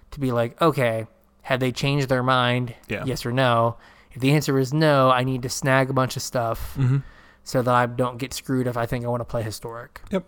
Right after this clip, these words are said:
Speaker 2: So Historic is set to start in November.
Speaker 1: Yes.
Speaker 2: Ranked play is gonna start in December.
Speaker 1: Okay.
Speaker 2: So they're gonna give you about a month to figure the format out before they start keeping track of you.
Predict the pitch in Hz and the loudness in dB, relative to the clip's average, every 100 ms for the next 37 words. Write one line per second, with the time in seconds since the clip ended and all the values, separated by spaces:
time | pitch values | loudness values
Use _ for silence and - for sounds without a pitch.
0 | - - - - _ - 160 147 139 - | -10 -20 -20 -20 _ 6 10 12 10 10
1 | 170 165 156 151 139 135 131 - - 170 | 12 12 12 12 12 12 10 6 8 8
2 | - 156 - 156 151 151 151 143 131 131 | 8 2 10 12 12 8 6 8 6 6
3 | 151 - - - - 143 120 - - - | 2 -2 -16 -16 -10 -8 -8 -10 -12 -16
4 | _ 131 139 139 - 147 139 131 139 135 | _ 6 8 8 8 8 8 6 4 4
5 | 123 - 139 131 131 - 131 131 131 135 | 4 8 10 12 8 2 0 2 6 6
6 | 127 151 - - _ - - 131 131 185 | 8 4 -2 -20 _ -18 -12 -4 -4 0
7 | - 123 123 120 120 120 120 117 117 117 | 2 4 4 4 4 4 6 6 6 6
8 | 117 117 117 - - 107 123 120 110 - | 6 4 2 -4 -6 -2 0 2 0 0
9 | 120 117 113 117 - - 117 110 - 117 | 0 2 2 2 2 2 2 2 2 2
10 | - 113 110 110 107 101 101 | 2 -4 -4 0 2 2 0